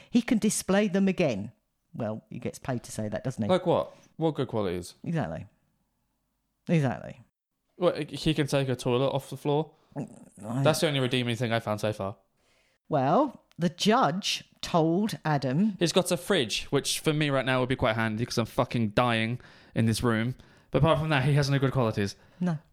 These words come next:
Speaker 2: But, n-, no.
Speaker 1: He's, he's got nothing redeeming about him. And the, the judge said to Adam, "You are a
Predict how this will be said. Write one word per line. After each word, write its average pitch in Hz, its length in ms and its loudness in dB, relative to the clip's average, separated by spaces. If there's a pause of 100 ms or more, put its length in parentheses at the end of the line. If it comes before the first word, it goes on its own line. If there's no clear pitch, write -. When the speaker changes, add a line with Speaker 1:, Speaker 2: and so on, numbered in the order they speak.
(220)
Speaker 2:
But, 143 260 -8
n-, 151 220 0
no. 135 260 2 (520)
Speaker 1:
He's, 175 260 -2
he's 175 140 -2
got - 180 -2
nothing 151 340 -2
redeeming 131 440 -4
about 123 300 -6
him. 131 220 -6
And 143 160 -2
the, 139 200 -2
the 151 100 -2
judge 147 260 -2
said - 280 -2
to 151 160 -4
Adam, 127 220 -4 (440)
"You 180 320 4
are 165 300 4
a 147 160 0